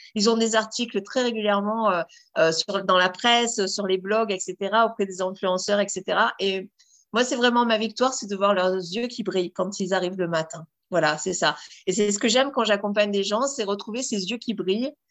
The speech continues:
à être connecté à soi-même, à être aligné, parce qu'on sait que ce qu'on va faire, ce qu'on va apporter, c'est un énorme bénéfice et qu'il y a une plus-value qu'on le fasse nous, puisqu'on a chacun des talents spécifiques.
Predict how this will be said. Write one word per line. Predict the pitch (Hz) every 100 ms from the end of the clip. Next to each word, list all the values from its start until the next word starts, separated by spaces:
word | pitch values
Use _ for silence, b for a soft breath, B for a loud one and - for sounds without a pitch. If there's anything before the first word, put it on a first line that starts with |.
| _ _ -
à | 190 185 175
être | 185 185 202
connecté | 202 269 254 247
à | 240
soi-même, | 233 220 208 254
à | 214
être | 170 - -
aligné, | 240 233 214 233 285 294 -
parce | 226 -
qu'on | 240
sait | 240 277
que | 277
ce | 214
qu'on | - 233
va | 214 220
faire, | 220 233 247
ce | 240
qu'on | 214
va | 202
apporter, | 202 196 - 233 240
c'est | 240 - 185
un | 180 185 196
énorme | 220 220 220 214
bénéfice | 196 185 185 - 208 - b b -
et | 180
qu'il | 220
y |
a | 214
une |
plus-value | 202 208 185 180 226
qu'on | 214
le | 180
fasse | 196 202 -
nous, | 190 202
puisqu'on | 202 - 170
a | 160
chacun | - 175 160 185
des | 202 170
talents | - 156 170
spécifiques. | 185 - 165 170 - - -